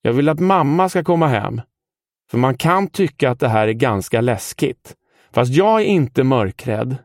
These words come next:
sa hon osäkert. "Jag ringer mamma", sa Emil och hjälpte Linda krypa ur T V:n.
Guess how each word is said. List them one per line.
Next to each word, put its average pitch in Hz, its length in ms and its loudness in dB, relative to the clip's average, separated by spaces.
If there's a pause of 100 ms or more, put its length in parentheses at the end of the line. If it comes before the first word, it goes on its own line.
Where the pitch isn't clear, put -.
(880)
sa 80 180 -6
hon 82 220 -6
osäkert. - 800 -12 (1300)
"Jag 120 280 2
ringer 123 300 2
mamma", 101 480 -2 (380)
sa 95 160 -4
Emil 80 420 -10 (500)
och 101 100 -2
hjälpte 98 400 -4
Linda 87 380 -6
krypa 90 360 -6
ur 92 200 -4
T 92 300 -10
V:n. 101 220 -12